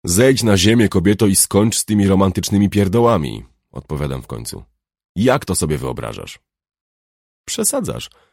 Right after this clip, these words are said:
Nikki jakoś przeżyła Paxtona, a ja ciebie”. „Jeszcze to. Za każdym razem, kiedy sobie przypominam, przez co moja kobieta musiała przeze mnie przejść,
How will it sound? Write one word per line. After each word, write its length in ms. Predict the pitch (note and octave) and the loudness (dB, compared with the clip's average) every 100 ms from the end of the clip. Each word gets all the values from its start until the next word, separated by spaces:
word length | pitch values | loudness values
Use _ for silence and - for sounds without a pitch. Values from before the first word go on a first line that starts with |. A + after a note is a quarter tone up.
| _ _ _ _ _ - | _ _ _ _ _ -2
Nikki 360 | F#3 C#3+ - | 2 2 2
jakoś 260 | C3+ D3 D#3+ | 0 0 -4
przeżyła 400 | - G3 A3+ E3 | -4 -2 0 0
Paxtona, 680 | D#2+ D2+ - D2 C2 A#1 - | -2 -4 -4 -4 -6 -8 -12
a 100 | - | -8
ja 140 | C#2+ - | -6 -4
ciebie”. 480 | - C2+ G1+ G1+ _ _ _ _ _ _ _ - | -4 -4 -6 -12 _ _ _ _ _ _ _ -2
„Jeszcze 460 | B2 G#2+ F2 - D2 | 2 4 2 -4 -8
to. 240 | - - - _ _ _ _ _ _ | -10 -14 -18 _ _ _ _ _ _
Za 220 | C#2 E2+ | -4 -2
każdym 460 | D#2 G2+ A#2+ A2 G2+ | 0 0 0 0 0
razem, 540 | F2+ E2 B1+ G1+ G1+ | 2 0 -4 -8 -10
kiedy 200 | - C#2 | -8 -8
sobie 240 | C#2+ D2+ D2 | -6 -6 -6
przypominam, 580 | - D2 D#2 F2 D2+ C#2+ | -6 -6 -4 -2 -2 -4
przez 320 | - G#2+ - | -2 -2 -2
co 140 | - | -4
moja 240 | D#2+ D2+ C#2 | -2 -2 -4
kobieta 360 | D2+ F2+ E2 | -4 -4 -4
musiała 320 | D#2 D2 D2+ | -4 -4 -4
przeze 300 | D2 D2+ C2+ | -4 -6 -6
mnie 160 | C2+ A1 | -6 -8
przejść, 500 | - E2+ B1 - - | -8 -6 -6 -8 -12